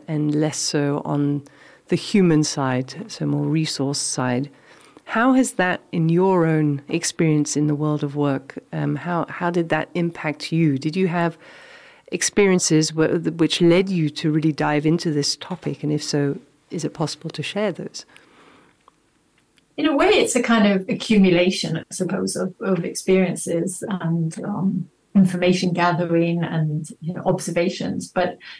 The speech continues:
Speaker 2: yeah, in my own working life, I've worked in some pretty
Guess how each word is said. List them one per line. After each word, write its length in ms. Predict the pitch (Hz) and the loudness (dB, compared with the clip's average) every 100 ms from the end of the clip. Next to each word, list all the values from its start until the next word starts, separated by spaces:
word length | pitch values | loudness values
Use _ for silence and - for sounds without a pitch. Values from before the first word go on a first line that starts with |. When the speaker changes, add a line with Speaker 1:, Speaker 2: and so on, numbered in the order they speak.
| - | 0
Speaker 2:
yeah, 200 | 214 208 | 2 6
in 60 | |
my 180 | 190 185 | 6 6
own 480 | 190 190 196 185 - 170 | 4 6 6 4 2 0
working 380 | 170 160 208 | 0 2 0
life, 340 | 214 220 220 - | 2 2 2 -2
I've 340 | - 180 185 - 202 | -2 0 -2 -8 -4
worked 320 | 185 170 175 | 0 0 -2
in 180 | 170 160 | -6 -6
some 320 | 160 170 170 - | -6 -4 -6 -4
pretty 480 | 185 170 156 151 | 0 2 2 -2